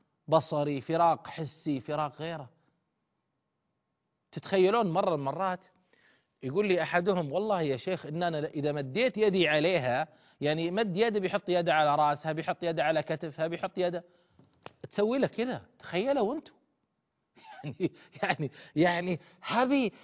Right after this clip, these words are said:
هذه علاقة زوجية بعد ثلاثين، أربعين سنة وصلت إلى هذه المرحلة؟ ناهيك عن الألفاظ،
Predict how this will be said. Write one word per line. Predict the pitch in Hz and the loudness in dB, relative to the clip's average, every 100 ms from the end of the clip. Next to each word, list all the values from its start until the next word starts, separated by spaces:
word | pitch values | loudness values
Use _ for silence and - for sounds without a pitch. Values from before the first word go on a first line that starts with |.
| - | -8
هذه | 180 262 277 240 | 4 4 4 2
علاقة | 214 247 269 247 | 2 0 0 0
زوجية | 202 202 180 277 254 | 4 4 2 2 6
بعد | 208 190 | 6 4
ثلاثين، | 214 208 185 311 294 | -4 -6 -2 -2 0
أربعين | 240 220 359 294 | 0 0 0 4
سنة | 339 392 - - _ _ _ _ _ _ _ 185 | 4 4 2 -6 _ _ _ _ _ _ _ 2
وصلت | - 302 311 | 6 8 6
إلى | 254 240 | 6 6
هذه | 262 320 285 | 6 6 4
المرحلة؟ | 277 294 - 370 392 - - _ _ _ _ _ _ _ _ _ _ _ _ _ _ _ _ _ _ _ _ _ _ _ - | 4 2 4 6 6 4 -18 _ _ _ _ _ _ _ _ _ _ _ _ _ _ _ _ _ _ _ _ _ _ _ -8
ناهيك | 147 185 240 277 | 0 2 4 2
عن | 262 202 | 0 0
الألفاظ، | - 165 143 214 285 254 | 0 -4 -2 0 2 2